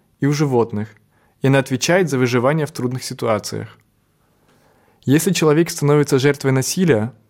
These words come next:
то эта система защиты активируется. Организм мобилизуется для борьбы или бегства. Но в ситуации насилия нет возможности бороться или защититься.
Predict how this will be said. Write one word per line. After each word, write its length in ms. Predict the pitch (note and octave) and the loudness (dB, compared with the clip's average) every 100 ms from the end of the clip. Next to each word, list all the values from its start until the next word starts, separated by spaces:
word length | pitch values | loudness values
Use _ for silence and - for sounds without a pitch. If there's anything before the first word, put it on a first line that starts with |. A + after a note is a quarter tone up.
| _ | _
то 100 | C3 | 0
эта 140 | B2+ | 0
система 500 | A#2+ A#2+ - D3+ C#3+ | -2 -4 0 0 2
защиты 460 | B2 B2 - F3 E3+ | 0 -4 0 0 0
активируется. 880 | C#3 - C#3+ C3+ A2+ G#2 - A2 A2+ _ _ _ _ _ _ | -4 -4 0 2 2 -2 -6 -10 -10 _ _ _ _ _ _
Организм 400 | A#2+ B2 C3+ C#3+ | 0 2 2 2
мобилизуется 760 | B2+ B2 B2 A#2 C#3 F3+ F3+ | 2 2 0 2 4 2 2
для 160 | A#2+ A#2 | 2 2
борьбы 360 | A#2 A2+ A#2+ | 2 0 0
или 280 | E3 - C3 | -2 -2 0
бегства. 640 | C3+ A#2 G#2+ - G#2 A2 - _ _ _ _ _ _ _ _ | 2 0 -2 -6 -6 -6 -8 _ _ _ _ _ _ _ _
Но 80 | B2+ | -2
в 40 | |
ситуации 460 | - C3+ D3 C#3+ D3+ | -2 2 2 2 0
насилия 560 | C#3 C3+ G3+ G3+ C3 G#2+ | 0 0 0 4 4 2
нет 320 | B2 D3+ F3+ | 0 0 2
возможности 560 | C3+ C3 B2+ B2 - | 0 2 0 -2 -4
бороться 460 | B2 A#2+ C#3 E3+ C3 | 0 2 2 0 0
или 160 | A#2+ B2+ | 2 0
защититься. 720 | C3 - C#3+ A#2 G2+ - G#2+ | -2 -8 -6 -6 -4 -6 -6